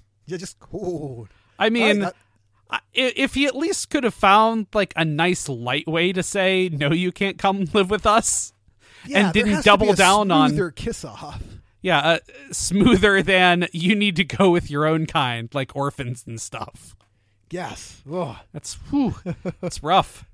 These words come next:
Speaker 1: And that is where we will end this week's episode of the Super Sentai Buddies.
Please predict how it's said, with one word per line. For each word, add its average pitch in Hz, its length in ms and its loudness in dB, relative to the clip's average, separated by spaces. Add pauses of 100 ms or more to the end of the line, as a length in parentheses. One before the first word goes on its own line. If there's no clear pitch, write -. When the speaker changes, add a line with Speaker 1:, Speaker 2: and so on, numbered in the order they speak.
(640)
Speaker 1:
And 143 200 -16
that 240 360 -8
is 196 200 -6
where 196 200 -6
we 220 200 -8
will 240 200 -6
end 220 320 -4
this 220 300 -6
week's 185 260 -4
episode 180 720 0
of 160 520 -4 (640)
the 123 120 -12
Super 147 460 -10
Sentai 131 440 -10
Buddies. 117 580 -10